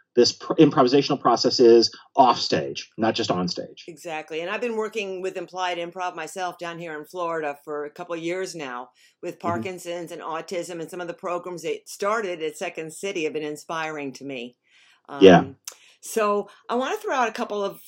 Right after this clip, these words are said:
Speaker 2: phrases and just ask you to improvise on them. How's that sound?
Speaker 1: Sure,
Speaker 2: Okay?
Speaker 1: sure thing.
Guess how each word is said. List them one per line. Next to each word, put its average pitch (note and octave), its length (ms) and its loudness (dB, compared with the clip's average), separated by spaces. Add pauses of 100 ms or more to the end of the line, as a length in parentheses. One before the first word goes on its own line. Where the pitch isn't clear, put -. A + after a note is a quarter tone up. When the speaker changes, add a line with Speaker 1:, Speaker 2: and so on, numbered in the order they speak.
Speaker 2:
phrases F3 720 2
and F3+ 180 -8
just G#3 200 -4
ask G3+ 320 -4
you A3+ 140 -4
to A3 320 0 (200)
improvise A3+ 540 2
on E3 200 2
them. D#3 140 -4
How's G#3+ 300 -2
that A3+ 320 -2
sound? D3 480 -6 (140)
Speaker 1:
Sure, C3+ 360 12
Speaker 2:
Okay? - 140 4
Speaker 1:
sure C3 100 10
thing. G2 240 8